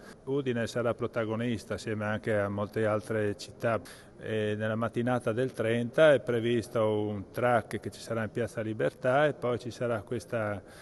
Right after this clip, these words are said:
torcia che arriverà a Udine, partirà da Piazza Duomo, arriverà fino in Piazza Libertà con la partecipazione di scolaresche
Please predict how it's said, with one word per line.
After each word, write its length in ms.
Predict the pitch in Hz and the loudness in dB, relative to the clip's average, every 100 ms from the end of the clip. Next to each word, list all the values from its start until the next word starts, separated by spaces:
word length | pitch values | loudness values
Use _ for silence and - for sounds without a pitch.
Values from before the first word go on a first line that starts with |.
| - - | -20 -4
torcia 600 | 135 117 113 - 151 131 | 4 6 6 4 2 2
che 260 | - 107 104 | 0 2 2
arriverà 480 | 104 104 107 104 | 2 2 2 2
a 80 | 113 | 2
Udine, 400 | 110 113 120 135 | 2 0 0 0
partirà 400 | - 107 110 110 | 0 -2 0 0
da 100 | 107 | 0
Piazza 320 | 98 113 - | -2 -4 -4
Duomo, 340 | 110 113 117 107 | -2 2 2 2
arriverà 380 | 101 101 113 107 | 0 0 0 -2
fino 180 | 110 | -4
in 80 | 101 | -6
Piazza 500 | - 113 - 110 101 | -2 -2 0 -2 -2
Libertà 600 | 95 107 131 135 - 120 | -4 -4 -2 -2 0 0
con 160 | 123 117 | 0 -2
la 60 | |
partecipazione 720 | - 107 110 113 107 - 117 110 | -4 -8 -8 -4 -4 -2 -2 -2
di 100 | 101 | -4
scolaresche 920 | - 113 107 107 110 104 - 107 | -4 -2 0 0 0 -2 -4 -8